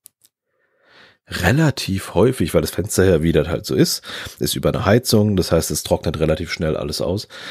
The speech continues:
Ähm, würde ich schon sagen, so zwei, dreimal die Woche, dafür relativ wenig, nur unten in den Teller reingegossen, so einmal den Teller voll gemacht und aufsaugen gelassen, was er nicht aufgesaugt hat, direkt weggekippt.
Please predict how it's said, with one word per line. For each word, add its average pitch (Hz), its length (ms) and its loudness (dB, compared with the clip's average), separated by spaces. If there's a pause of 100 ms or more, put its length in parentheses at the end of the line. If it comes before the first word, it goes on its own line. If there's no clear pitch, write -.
(260)
Ähm, 82 480 0 (420)
würde 107 180 2
ich 117 60 -2
schon 160 180 2
sagen, 92 260 2
so 82 100 0
zwei, 82 380 -2
dreimal 107 480 2
die 80 140 -2
Woche, 143 480 2 (360)
dafür 90 400 0
relativ 82 580 -2
wenig, 107 640 0
nur 113 220 4
unten 135 280 0
in 101 100 2
den 104 100 0
Teller 143 260 2
reingegossen, 82 640 0 (180)
so - 180 0
einmal 98 280 2
den 82 220 -6 (260)
Teller 95 260 -6
voll 131 220 -2
gemacht 127 340 -4
und 78 140 -2
aufsaugen 135 460 -2
gelassen, 127 360 0 (380)
was 107 120 6
er 98 80 4
nicht 101 200 4
aufgesaugt 139 520 2
hat, 135 160 2
direkt 90 260 0
weggekippt. - 600 -2